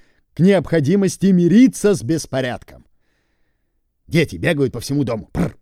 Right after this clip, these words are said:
пр, пр, пр, пр, пр. Вы говорите, а вам твердят: «Вы просто должны привыкнуть мириться с этим. Ничего тут не поделаешь.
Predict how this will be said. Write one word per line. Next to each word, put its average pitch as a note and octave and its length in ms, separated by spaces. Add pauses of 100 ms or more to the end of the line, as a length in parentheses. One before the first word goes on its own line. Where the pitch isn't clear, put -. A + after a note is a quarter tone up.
пр, - 280
пр, - 240
пр, - 260
пр, - 200 (400)
пр. - 280 (3250)
Вы B2+ 160
говорите, G#2 560 (2250)
а B2+ 140
вам A#2 160
твердят: A2 420 (220)
«Вы C3 200
просто C3 420
должны A#2+ 500
привыкнуть A2 920 (160)
мириться F#3+ 760
с - 160
этим. - 320 (800)
Ничего B3 400
тут A#3 180
не A3 100
поделаешь. G2 800